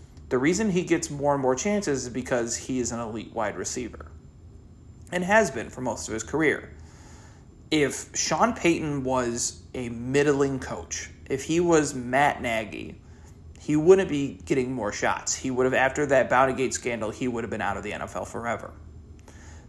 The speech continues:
But because he's Sean Payton, who has successfully run a great offense with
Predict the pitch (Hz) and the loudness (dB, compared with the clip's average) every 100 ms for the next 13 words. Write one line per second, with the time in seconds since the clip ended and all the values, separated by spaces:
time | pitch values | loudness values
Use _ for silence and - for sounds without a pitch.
0 | - 185 208 - 131 135 127 120 135 120 | 2 8 8 6 2 2 2 0 0 0
1 | 113 196 - 156 147 - - - - 131 | 2 2 2 0 -6 -10 -18 -6 2 2
2 | 117 - 127 - 123 - 127 131 127 123 | 4 0 0 0 0 -2 0 0 0 0
3 | 123 110 - 117 120 135 123 123 120 113 | 0 -2 -4 -2 2 4 4 2 -2 -2
4 | - 120 123 113 110 - | -6 -6 -4 -2 -4 -10